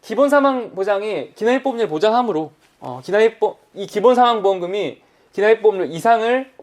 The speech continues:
보증을 함-, 하므로 사망 시에는 원금 보증, 보증, 원금 보증이 맞아요. 사망 시. 사망 시에는 원금 보증이 맞는데 여기선 지금 사망 시라고 아,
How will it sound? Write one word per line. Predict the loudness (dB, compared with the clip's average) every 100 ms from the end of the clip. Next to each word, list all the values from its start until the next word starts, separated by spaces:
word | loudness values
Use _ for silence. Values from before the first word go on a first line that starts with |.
| _ _
보증을 | -8 -2 0
함-, | 0 0
하므로 | -4 -4 2 6 6 4 -6 _ _ _
사망 | 0 4 6 4
시에는 | 0 -2 0 0
원금 | 0 0 -2
보증, | -2 -6 -10 _ _ _ _ _ _ _
보증, | 0 2 2 4
원금 | 4 4 2
보증이 | 2
맞아요. | 2 2 0
사망 | -2 -2 -2
시. | -2 -8 -12 _ _ _ _ _ _ _ -20 -20 _
사망 | 0 4 6 6
시에는 | 2 2 2 2 2
원금 | 2 0 -2
보증이 | -2 0
맞는데 | -2 -4 -6 -4 -4 -4 -4
여기선 | -4 -4 -6
지금 | -6 -6 -6 -14 _ _ _ _ _ _ _ _ _ _ _ _ _ _ _ _ _
사망 | 0 4 4
시라고 | 4 4 4
아, | 2